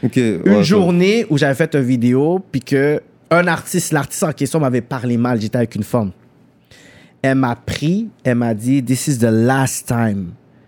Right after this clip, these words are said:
Speaker 2: somebody's gonna talk to you." Elle a dit, "T'as trop de potentiel
Speaker 1: Mm.
Speaker 2: pour que quelqu'un puisse te parler comme ça. You do weddings, tu
Speaker 1: Mm.
Speaker 2: fais des documentaires, you can go far. Nobody's gonna talk to you."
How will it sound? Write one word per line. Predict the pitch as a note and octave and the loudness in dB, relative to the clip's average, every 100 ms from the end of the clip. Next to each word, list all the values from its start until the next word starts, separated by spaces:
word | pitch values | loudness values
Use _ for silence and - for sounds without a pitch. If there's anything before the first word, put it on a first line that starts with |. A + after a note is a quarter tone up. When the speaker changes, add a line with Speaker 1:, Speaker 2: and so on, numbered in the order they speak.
| _ _ _ | _ _ _
Speaker 2:
somebody's | - C3+ B2+ B2 A#2+ | -4 0 2 2 2
gonna | A#2 | 0
talk | A2 B2+ A2+ | 0 -4 -6
to | - | -6
you." | G#2+ F2+ - - | -6 -6 -8 -8
Elle | |
a | G#2+ | -8
dit, | G#2 | -4
"T'as | B2 | -4
trop | - A3 | 0 0
de | G#3 | 2
potentiel | F#3+ F3 C#3 - D#3 D#3 E3+ - _ _ A#2 | 0 0 -4 -2 0 0 -2 -6 _ _ -2
Speaker 1:
Mm. | A#2+ | 0
Speaker 2:
pour | - | 2
que | - | 0
quelqu'un | C#3+ - G3 F3 F#3 F3 | 0 0 -2 0 -2 0
puisse | D3+ - | -4 -4
te | |
parler | C3+ C3 B2+ | -2 0 -2
comme | A#2 A2+ | 0 -4
ça. | A2 A#2 A2 | -2 -4 -2
You | A2+ | -2
do | C3 | 0
weddings, | B2 D#3+ F#3 G#3 G#3+ - - - - - - | 2 2 2 -2 -4 -8 -18 -20 -20 -14 -4
tu | |
Speaker 1:
Mm. | A#2+ | 0
Speaker 2:
fais | A#2+ D3+ | 2 2
des | C#3 | 2
documentaires, | D#3+ D#3+ E3 D3 C#3 D#3+ D#3 D#3+ - - - | 2 0 0 0 0 0 2 -2 -4 -8 -2
you | - | 0
can | D3+ | 2
go | C#3 B2 | 2 0
far. | - D#3+ C3 G#2+ - _ _ _ _ C#3 | 2 0 0 -4 -12 _ _ _ _ 2
Nobody's | E3 B3 A3 F#3 D#3+ | 4 6 4 2 0
gonna | D3+ C#3 | -2 -2
talk | D3 B2+ | -4 -8
to | - | -6
you." | A2+ F#2+ | -4 -4